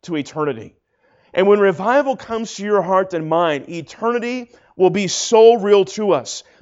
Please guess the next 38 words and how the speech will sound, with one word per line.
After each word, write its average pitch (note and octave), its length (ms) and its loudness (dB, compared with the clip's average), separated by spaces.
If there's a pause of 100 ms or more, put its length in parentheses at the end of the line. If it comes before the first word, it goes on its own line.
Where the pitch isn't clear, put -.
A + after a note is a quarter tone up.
(160)
And, E3 280 -2
uh, - 20 0
and D#3+ 480 -4
so A3 300 2
often G3+ 400 6
we F#3+ 100 0
don't G3 220 4
think A#3 260 0
about E3 300 2
eternity. D3+ 580 0
And, B2+ 140 -2 (340)
and F3 160 4
we G3+ 100 4
find C4+ 320 0
here G3 220 0
in F3+ 60 2
Matthew G3+ 340 2
chapter G3+ 380 -2
twenty-eight, F3+ 680 0 (240)
uh, D3 300 2
here A3+ 280 0
is, F3+ 260 0
uh, E3 140 2
Jesus' E3+ 720 -6 (260)
last G3 400 0
commission, F#3+ 580 -2 (220)
uh, D#3+ 260 6
for B3 320 6
us, D#3+ 300 4
uh, D3 140 -2 (260)
uh, C#3 300 4
for D3 180 0
all A3+ 240 10
of D3 100 0
us. D3 300 0
It D3 100 -6
says A#3+ 260 0
in F3 160 -2